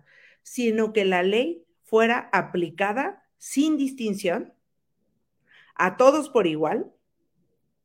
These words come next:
y eso evitó impunidad. ¿Por qué pas-, por qué hay corrupción en nuestro país? Porque se puede.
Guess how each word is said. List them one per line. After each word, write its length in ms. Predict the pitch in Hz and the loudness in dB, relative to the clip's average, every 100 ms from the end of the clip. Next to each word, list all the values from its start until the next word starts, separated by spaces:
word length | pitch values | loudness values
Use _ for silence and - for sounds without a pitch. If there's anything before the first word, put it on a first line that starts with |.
| _ _ _ _ _ | _ _ _ _ _
y 240 | 190 196 190 | -8 -2 -2
eso 280 | 196 247 - | 0 -4 -4
evitó 540 | 165 151 151 160 165 - | -6 -6 -4 -4 -4 -8
impunidad. 580 | 180 139 - - - - _ _ _ - - _ | -10 -10 -14 -14 -16 -20 _ _ _ -20 -20 _
¿Por 180 | 262 269 | 6 6
qué 180 | 330 330 | 6 4
pas-, 360 | 349 339 - 226 | 4 4 0 0
por 160 | 277 | 2
qué 80 | 294 | 2
hay 100 | 320 | 0
corrupción 500 | 339 294 202 277 277 | 2 2 2 4 6
en 100 | 269 | 4
nuestro 340 | 208 202 185 | 0 -2 -2
país? 500 | 160 175 320 - - _ _ _ - | 0 0 -2 -6 -18 _ _ _ -10
Porque 300 | 262 - 269 | -8 -6 -6
se 100 | 277 | -4
puede. 460 | 339 349 190 156 | -4 -4 -6 -10